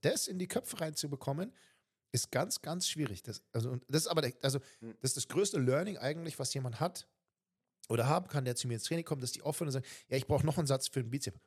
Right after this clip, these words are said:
Speaker 1: und noch einen Satz für den Bizep und noch eine Übung für den Bizep." Sag ich, "Der
Speaker 2: Ja.
Speaker 1: Bizep ist so ein großer
Speaker 2: Ja,
Speaker 1: Muskel
Speaker 2: genau,
Speaker 1: bei dir.
Speaker 2: ja.
Speaker 1: Was,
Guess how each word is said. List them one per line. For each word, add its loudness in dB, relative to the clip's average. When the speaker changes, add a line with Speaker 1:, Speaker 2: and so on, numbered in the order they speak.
Speaker 1:
und 2
noch 4
einen 0
Satz 0
für -4
den -6
Bizep -4
und 6
noch 6
eine 0
Übung 2
für -2
den -4
Bizep." -4
Sag -6
ich, -2
"Der -2
Speaker 2:
Ja. -6
Speaker 1:
Bizep 0
ist 0
so 2
ein -4
großer 2
Speaker 2:
Ja, -
Speaker 1:
Muskel 4
Speaker 2:
genau, 2
Speaker 1:
bei 2
dir. 0
Speaker 2:
ja. -2
Speaker 1:
Was, 0